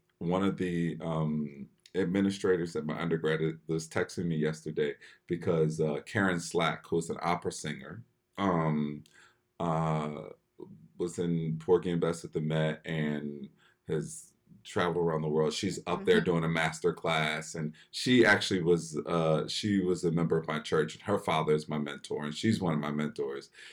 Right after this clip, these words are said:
Speaker 1: And so it's like, there, there's, it, it takes a village, man.
Speaker 2: Yes, it
Speaker 1: And,
Speaker 2: does.
Speaker 1: and I, I, I, I'm grateful for all those folks at Bright Hope who, um,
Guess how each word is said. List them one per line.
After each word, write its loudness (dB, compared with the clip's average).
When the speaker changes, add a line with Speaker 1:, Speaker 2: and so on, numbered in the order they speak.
Speaker 1:
And 2
so 10
it's 4
like, 6
there, 8
there's, 10
it, 2
it 4
takes 4
a 6
village, 6
man. -2
Speaker 2:
Yes, 2
it 2
Speaker 1:
And, -2
Speaker 2:
does. -4
Speaker 1:
and 2
I, 0
I, 2
I, 6
I'm 0
grateful 4
for 0
all 4
those 4
folks 4
at 2
Bright 2
Hope 4
who, 2
um, 0